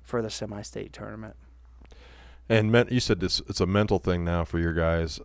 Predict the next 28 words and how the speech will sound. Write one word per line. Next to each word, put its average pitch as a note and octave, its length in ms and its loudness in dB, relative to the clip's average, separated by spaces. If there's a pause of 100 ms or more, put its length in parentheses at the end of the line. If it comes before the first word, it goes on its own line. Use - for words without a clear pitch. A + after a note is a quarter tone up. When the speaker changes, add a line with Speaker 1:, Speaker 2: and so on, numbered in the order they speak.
(140)
Speaker 2:
Um, D2+ 360 -6 (360)
ho-, - 140 -8 (180)
the - 80 -6
preparation G2 600 6
this E2 160 -4
week, E2 160 -2
how's, G#2+ 300 0
how G2 160 0
do G2+ 60 0
you F#2+ 80 -2
feel G2 180 0
the F2 100 0
preparation F2+ 540 2
is C#2+ 100 -8
going? D2+ 360 -4 (1080)
Speaker 1:
I - 80 -6
think D4 260 -2
pretty F3 240 2
good. B2+ 280 0
You D#3+ 80 0
know, F3+ 120 4
once G#3+ 240 4
we C4+ 80 0
get A#3 140 0
down G3+ 160 0
to D#3+ 60 -2
tournament C3+ 420 -2
time, C3+ 300 -2